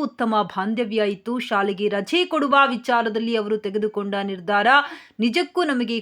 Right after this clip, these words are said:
ಖುಷಿ ತಂದಿತ್ತು. ಇವರ ಕಾರ್ಯಕ್ಷಮತೆಗೆ ಇಲ್ಲಿ ಸೇರಿರುವ ಜನಸಂಖ್ಯೆ ನೋಡಿದರೆ ಇವರ ಸೇವೆ ಇಲಾಖೆಗೆ ಎಷ್ಟು ಅಗತ್ಯವಿತ್ತು ಎಂದು ತಿಳಿಯುತ್ತದೆ ಎಂದು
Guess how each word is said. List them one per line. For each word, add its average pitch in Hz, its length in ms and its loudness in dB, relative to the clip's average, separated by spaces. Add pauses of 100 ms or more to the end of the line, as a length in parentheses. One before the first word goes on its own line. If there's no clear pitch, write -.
(100)
ಖುಷಿ 214 240 -4 (140)
ತಂದಿತ್ತು. 190 420 -4 (360)
ಇವರ 202 180 -2 (300)
ಕಾರ್ಯಕ್ಷಮತೆಗೆ 330 600 0
ಇಲ್ಲಿ 311 160 0 (120)
ಸೇರಿರುವ 285 340 0 (160)
ಜನಸಂಖ್ಯೆ 247 540 -2
ನೋಡಿದರೆ 233 420 -2
ಇವರ 220 180 -2 (140)
ಸೇವೆ 277 280 -2 (100)
ಇಲಾಖೆಗೆ 240 500 0 (120)
ಎಷ್ಟು - 180 -8 (100)
ಅಗತ್ಯವಿತ್ತು 294 600 -2 (100)
ಎಂದು 233 180 -2 (120)
ತಿಳಿಯುತ್ತದೆ 202 580 -2
ಎಂದು 208 180 0